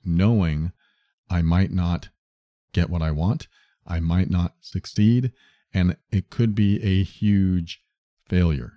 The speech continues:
And yes, that means I could be risking intolerable emotional pain. That's the risk. And what I found is that the more I do that, the more rewarding life is. I'm not saying that you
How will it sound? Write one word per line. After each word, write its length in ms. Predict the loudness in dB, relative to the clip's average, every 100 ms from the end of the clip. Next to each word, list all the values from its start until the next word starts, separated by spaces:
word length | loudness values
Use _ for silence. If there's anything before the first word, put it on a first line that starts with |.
| _ _ _ _ _ _ _ _ _ _ _
And 180 | -4 0
yes, 280 | 0 -2 -2
that 240 | -2 0
means 400 | 2 4 2 -4 -12 _ -6
I 100 | -4
could 180 | -2 0
be 100 | 0
risking 640 | 0 -2 -4 -4 -2 -4 _ _ _ _
intolerable 1000 | 2 2 0 -4 0 0 0 -2 -4 -6 _ _ -2
emotional 640 | 0 0 -2 -4 -4 -6 _ -8
pain. 360 | -6 -6 -10 _ _ _ _ _ _ _ _ _ _ -4
That's 260 | -4 -4
the 100 | -4
risk. 440 | -2 -2 -6 -16 _ _ _ _ _ _ _ _ _ _ -8
And 260 | -4 -4 -6
what 280 | -6 0 2
I 100 | 0
found 440 | -2 -4 -2 0
is 140 | 0 0
that 160 | -2
the 60 | 0
more 220 | 0 2
I 60 | 0
do 180 | 0 0
that, 200 | -2 0
the 60 |
more 220 | 0 2
rewarding 500 | 0 -2 0 0 0
life 260 | 0 -2 -4
is. 280 | -6 -8 -12 _ _ _ _ _ _ _ _ _ _ _ _ _
I'm 100 | -4
not 120 | -4 -2
saying 380 | 0 2 2 0
that 140 | -2
you 400 | 0 2 0